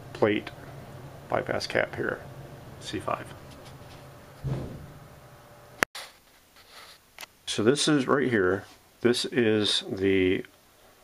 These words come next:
R nine grid leak resistor, and it is connected across the C three capacitor.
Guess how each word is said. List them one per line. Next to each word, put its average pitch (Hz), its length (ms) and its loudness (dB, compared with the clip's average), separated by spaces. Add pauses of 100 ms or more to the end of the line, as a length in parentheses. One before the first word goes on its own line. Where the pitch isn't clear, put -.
(220)
R 107 220 0
nine 98 500 2 (480)
grid 107 180 2
leak 98 360 0 (200)
resistor, 95 520 0 (120)
and 98 140 4
it 104 280 2 (880)
is 104 160 4
connected 104 460 2
across 95 640 2 (160)
the 98 100 -6
C 110 240 2
three 95 540 2 (340)
capacitor. - 640 -2